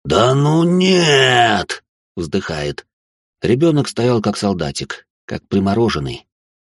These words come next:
Руки сжал в кулаки, ноги поджал, стоит как истукан, не шевелится, глаза выпучены.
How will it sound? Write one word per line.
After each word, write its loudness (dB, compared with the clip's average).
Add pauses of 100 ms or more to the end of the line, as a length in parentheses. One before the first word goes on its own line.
Руки -2
сжал -2
в -12
кулаки, -6 (180)
ноги -4
поджал, -4 (420)
стоит 0
как -4
истукан, -2
не -4
шевелится, -2 (340)
глаза 0
выпучены. -2